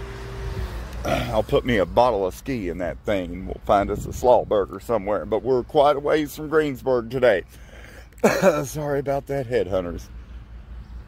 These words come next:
Well, how are we gonna get around here? I guess I'm gonna have to do the old side straddle hop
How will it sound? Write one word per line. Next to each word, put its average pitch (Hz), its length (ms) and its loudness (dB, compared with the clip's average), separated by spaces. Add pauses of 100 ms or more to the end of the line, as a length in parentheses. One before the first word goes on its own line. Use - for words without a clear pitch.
(460)
Well, 175 300 -2
how 160 280 -2
are 165 40 -4
we 151 140 -2
gonna 135 200 0
get 123 180 2
around 104 320 2
here? 90 140 0
I 127 80 0
guess 143 240 -10
I'm 120 100 -4
gonna 110 160 -2
have 117 200 -4
to 131 80 2
do 117 80 2
the 113 140 -2
old 104 340 0 (840)
side 143 680 0
straddle 151 500 0
hop 160 360 -2